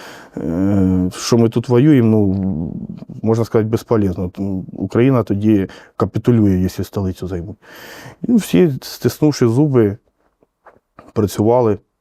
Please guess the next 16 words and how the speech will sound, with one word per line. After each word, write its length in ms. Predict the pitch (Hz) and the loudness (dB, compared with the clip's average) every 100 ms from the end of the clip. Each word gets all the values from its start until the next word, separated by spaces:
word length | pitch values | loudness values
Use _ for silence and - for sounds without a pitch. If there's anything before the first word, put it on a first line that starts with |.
| _ _ _ _ - | _ _ _ _ -4
Ну, 360 | 110 113 95 | 0 2 0
таких 600 | - 113 123 - - - - - _ - - - _ _ - | -2 -2 0 -2 -4 -20 -20 -20 _ -20 -20 -20 _ _ -8
козаків 680 | 104 110 101 127 107 95 - - - - - - | -2 0 0 2 2 0 -6 -20 -20 -20 -16 -4
я, 100 | 104 | 0
наверно, 300 | 104 101 101 | 2 2 2
не 120 | 104 | 2
бачив 500 | 101 92 87 92 87 | 0 -2 -4 -6 -8
ніколи. 580 | 101 98 - 95 90 92 160 135 | -8 -8 -6 -4 -4 -4 -6 0
Весь 240 | 143 160 | 2 2
час, 320 | - 160 127 | 0 0 0
коли 260 | - 127 127 | 0 2 4
я 240 | 120 110 - | 4 2 0
був 220 | 123 113 | -2 0
командиром 500 | 117 117 123 123 110 | 2 2 2 2 2
парашютно-десантної 920 | 120 110 - 117 113 107 117 113 113 | 0 0 -2 -2 0 0 -2 0 2
роти 340 | 143 160 107 | 2 2 -2